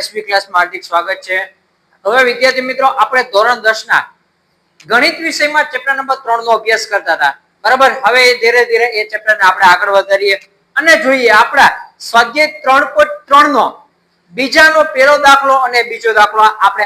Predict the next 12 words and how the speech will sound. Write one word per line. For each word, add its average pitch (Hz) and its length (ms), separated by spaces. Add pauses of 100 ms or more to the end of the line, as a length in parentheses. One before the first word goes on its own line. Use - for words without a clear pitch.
(160)
આજના 226 540 (100)
લેક્ચરમાં 190 560
જોવાના 180 420 (400)
છીએ, 135 240 (340)
બરાબર? 262 280 (240)
તો 208 220
ચાલો 311 260
આપણે 269 260
તેની 240 280
પહેલા 277 260
દાખલાની 233 420
શરૂઆત 208 480